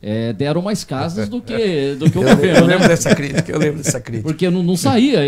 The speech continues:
Speaker 1: imóvel, né? Agora que a gente teve lá no, no, no, no Lago do Pato, o outro, quer dizer, São Roque tem um,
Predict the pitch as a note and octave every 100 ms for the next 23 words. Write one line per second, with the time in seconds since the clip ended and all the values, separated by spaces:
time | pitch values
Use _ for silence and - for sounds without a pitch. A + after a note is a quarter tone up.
0 | C#3 C3 C#3 A2 C#3 C#3 C3+ D3+ A#3+ C4+
1 | E3 D#3 - C#3 A#2+ B2 C#3 G#2 F#2 G2
2 | F#2 F#2+ F#2 F#2 A2 A2 A2 C#3 E3+ D#3
3 | F3 E3+ C#3 B2+ B2+ F3 - D3 D3+ D3
4 | F3 F3 G#3 C#4 - F3+ A3+